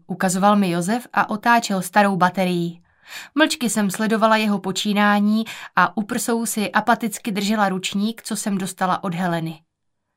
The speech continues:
Jestli máte dojem, že jsem se nějak podivně rychle smířila se svým osudem, tak vězte, že od rozhovoru v kuchyni uběhlo čtyřicet minut, které jsem vyplnila zběsilým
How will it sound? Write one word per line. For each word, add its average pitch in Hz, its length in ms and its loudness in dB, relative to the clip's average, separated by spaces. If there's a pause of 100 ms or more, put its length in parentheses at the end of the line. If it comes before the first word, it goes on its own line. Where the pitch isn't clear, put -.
(240)
Jestli 214 340 -2
máte 196 340 4
dojem, 175 440 0 (380)
že 190 160 0
jsem 202 220 0
se 202 120 -2
nějak 190 420 0
podivně 196 480 0
rychle 185 280 -2
smířila 196 540 0
se 202 140 -4
svým 196 300 -4
osudem, 202 500 0 (320)
tak 190 240 2
vězte, 196 500 0 (400)
že 190 220 0 (120)
od 202 180 -2
rozhovoru 233 560 0
v - 80 -6
kuchyni 233 460 -4
uběhlo 208 440 -2
čtyřicet 214 640 -4
minut, 185 400 -2 (260)
které 226 360 2
jsem 190 400 0
vyplnila 202 560 0
zběsilým 208 760 -2